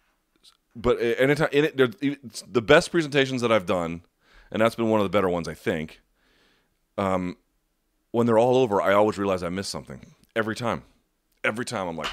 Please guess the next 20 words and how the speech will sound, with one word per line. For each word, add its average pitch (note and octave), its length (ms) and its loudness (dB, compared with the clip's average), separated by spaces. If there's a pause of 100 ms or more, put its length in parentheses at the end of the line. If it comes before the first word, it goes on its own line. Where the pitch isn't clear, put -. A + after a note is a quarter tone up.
(240)
"Fuck, - 260 -8
how A#2 100 -6
did B2 100 -6
I B2 60 -4
not A#2+ 200 -6
see A#2+ 200 -8
this?" C#2 320 -12 (720)
And G2+ 140 -6
so A2 380 0 (260)
on A#2 100 2
the A#2 80 0
one C#3+ 220 2
hand, A2+ 180 2
I G#2+ 40 2
get A2 120 2
a G#2+ 60 -2
certain A#2 260 -4
satisfaction G#2+ 600 0
out F#2 100 0
of E2 160 -6